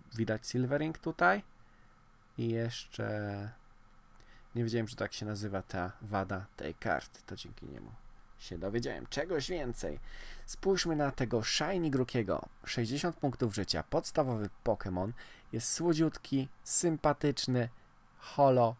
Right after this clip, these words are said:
Shiny Grookey. Fury Swipes. Dziesięć razy dziesięć za heads. Każdy po rzuceniu trzech coin flipów. Słabość na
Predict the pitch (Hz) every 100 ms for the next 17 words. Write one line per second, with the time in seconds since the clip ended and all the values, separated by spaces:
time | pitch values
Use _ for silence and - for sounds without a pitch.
0 | - - - 143 120 139 120 - - -
1 | - 123 165 131 - - - - - -
2 | - - 165 180 170 165 160 147 - -
3 | - - - - - 135 135 135 123 120
4 | 107 101 87 - 101 104 127 123 117 107
5 | - - - 107 101 95 95 - - 147
6 | - - - 135 120 - - 110 101 104
7 | 101 92 - - 82 - - 151 143 -
8 | 156 - 107 - - - - - 185 156
9 | 123 - 107 95